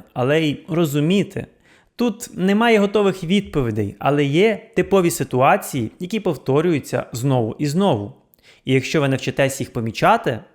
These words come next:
багато позицій стануть для вас зрозумілішими. Завершили розвиток? Підключіть важкі фігури. Розставили фігури? Шукайте, де можна відкрити позицію. Немає конкретного плану?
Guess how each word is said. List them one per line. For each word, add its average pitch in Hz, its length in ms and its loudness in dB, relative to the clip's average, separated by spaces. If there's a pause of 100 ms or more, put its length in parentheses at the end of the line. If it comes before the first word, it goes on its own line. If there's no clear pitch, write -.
(120)
багато 226 360 0
позицій 165 420 -2
стануть 147 340 -2
для 120 80 -2
вас 117 160 2
зрозумілішими. 123 680 -2 (920)
Завершили 123 460 2
розвиток? 180 560 0 (340)
Підключіть 120 400 -2
важкі 131 280 -2
фігури. 185 400 0 (500)
Розставили 131 480 2
фігури? 160 420 0 (300)
Шукайте, 180 600 0
де 135 200 2
можна 123 340 -2
відкрити 127 380 -4
позицію. 160 560 -2 (500)
Немає 151 360 2
конкретного 139 520 0
плану? 170 400 0